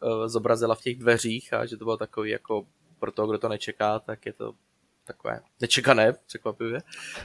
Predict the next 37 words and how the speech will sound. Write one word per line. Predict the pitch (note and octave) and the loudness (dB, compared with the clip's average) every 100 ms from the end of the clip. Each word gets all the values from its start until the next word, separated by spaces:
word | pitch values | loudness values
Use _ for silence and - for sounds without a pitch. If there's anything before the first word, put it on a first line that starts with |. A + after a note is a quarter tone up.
| - - - | -16 -4 6
Ale | A#2 A#2+ B2 B2 A#2+ B2 B2+ A#2+ - | 8 10 10 10 10 8 8 6 4
já | A#2+ | 2
se | - | 6
na | D#3+ | 4
to | A3 | 4
těším. | F#3 - F3+ B2+ - | -2 -2 -2 -4 -6
Já | B2 | -2
se | - | 0
fakt | C3+ C#3+ - | 0 -2 -2
na | |
ten | C3+ C#3+ | -2 -2
osmý | B2+ - C#3 | -4 -2 -2
díl | C3+ C#3 | 0 -2
těším | C3+ B2+ C#3+ C3+ | -2 -4 -2 -2
a | |
vzhledem | B2+ B2+ B2 B2 | 0 0 0 -2
k | |
tomu, | - B2 B2 | -6 -6 -4
že | B2+ | 0
letos | B2 A#2+ B2+ - | 0 0 -2 -4
nevyjde | A#2+ A#2+ B2 B2+ | -4 -2 2 2
ani | B2 A#2+ | 0 0
Diablo | A#2+ B2 B2+ B2 | 4 4 4 -4
čtyřka, | - B2 - C3 B2+ B2 - _ _ _ _ _ _ _ - | -4 -8 -2 2 4 2 -4 _ _ _ _ _ _ _ 4
doufám, | B2 B2 B2+ A#2+ C3 - C3 A#2 B2 C3 | 6 6 2 -6 -12 2 6 6 6 4
že | C3 | 2
vyjde | B2 B2+ B2 B2 - | 2 4 8 8 6
Overwatch | B2 B2 B2 B2 B2+ B2 - - | 0 2 4 6 6 6 2 -8
dvojka, | A#2+ A#2 A#2+ B2 A#2+ A#2+ - | -2 -2 2 2 2 -2 -4
dozvíme | A#2+ B2 A#2+ A#2 | -4 -4 -8 -6
se | C3 | -4
za, | B2 - - | -4 -4 -20
za | - B2 | -8 -6
pár | - A#2+ B2 | 0 2 2
dní | B2 B2 A#2+ A#2+ | 0 -4 -2 -2
a | A#2+ A#2+ C3+ _ _ _ _ - | -2 -4 -8 _ _ _ _ 0
nevěřím | A#2 A#2+ A#2+ B2 B2 A#2+ | 2 4 2 0 -4 -8